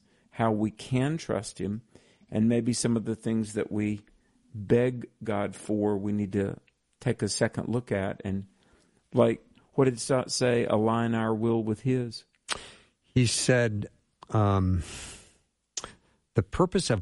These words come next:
Speaker 2: prayer is emphatically not to bend God's will to ours, but rather to align our will to His."
Speaker 1: Wow. Bill, have you ever had a prayer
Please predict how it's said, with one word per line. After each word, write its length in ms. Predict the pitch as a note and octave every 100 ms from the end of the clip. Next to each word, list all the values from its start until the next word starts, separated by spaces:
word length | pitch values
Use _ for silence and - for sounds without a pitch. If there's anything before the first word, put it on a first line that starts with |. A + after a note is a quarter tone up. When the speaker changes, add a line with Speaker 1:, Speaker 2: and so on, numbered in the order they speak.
| - -
Speaker 2:
prayer 720 | - - D#3+ C3+ E2+ F#2+ -
is 200 | - A2
emphatically 800 | A2 G2+ - - D3 G3 - C#3+
not 420 | A#2 A2 C3 F#3 -
to 100 | G3
bend 480 | C3 C3+ C#3 B2 A#2+ - -
God's 300 | A#2+ C#3 A2+
will 220 | A#2 B2
to 200 | - E3+
ours, 500 | - G2+ F2 C3+ - - _ _ _ _
but 120 | B2
rather 720 | A#2+ A2 C#3 F#3+ B2+ A2 B2+ -
to 180 | A#2+
align 580 | A2 G#2 G#2+ G#2+ A2 G#2 - _
our 400 | A#2 C#3 D3+ C#3+ - _ _ _
will 400 | A#2+ G#2 A2+ A#2 _ _ _
to 100 | -
His." 380 | D3 E3+ - - - _ _ _ _ _ _ _ _ _ _ A#2+
Speaker 1:
Wow. 280 | G#2 G2 G#2+ _ - - - D3+
Bill, 200 | G3+ G3
have 220 | F#3+ C4+
you 100 | F#4+
ever 140 | D4+
had 420 | F3+ C#3+ C3 C3 -
a 60 |
prayer 600 | A#2 - B2 A#2 A#2 A#2+